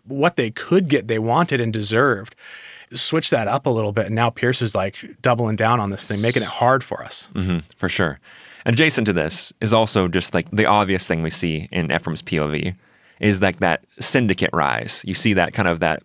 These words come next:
Speaker 2: that po-, one of those power vacuums getting sucked in because the world is in such disarray in a lot of
Speaker 1: Mm-hmm.
Speaker 2: ways, 'cause the, even the, even the Republic has these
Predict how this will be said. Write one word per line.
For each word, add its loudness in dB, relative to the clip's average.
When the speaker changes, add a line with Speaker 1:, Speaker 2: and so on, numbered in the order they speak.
Speaker 2:
that 0
po-, 0
one 4
of 2
those 2
power 4
vacuums -2
getting -2
sucked -2
in -2
because 0
the 0
world 2
is -2
in 0
such 0
disarray 0
in 0
a 2
lot 2
of -2
Speaker 1:
Mm-hmm. -4
Speaker 2:
ways, -2
'cause -2
the, -4
even 0
the, 2
even 2
the 4
Republic 0
has 0
these -2